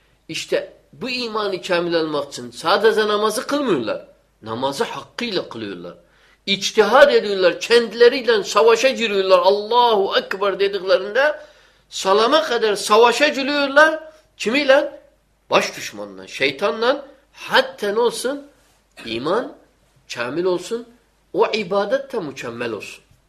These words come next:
İşte onun için alimler demişler, "İctihadu fit taati vel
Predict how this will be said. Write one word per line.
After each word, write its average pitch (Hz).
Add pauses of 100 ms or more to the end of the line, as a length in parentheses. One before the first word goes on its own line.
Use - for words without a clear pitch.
(800)
İşte -
onun 151
için 226
alimler 139
demişler, 156 (1200)
"İctihadu 160
fit -
taati 147
vel 127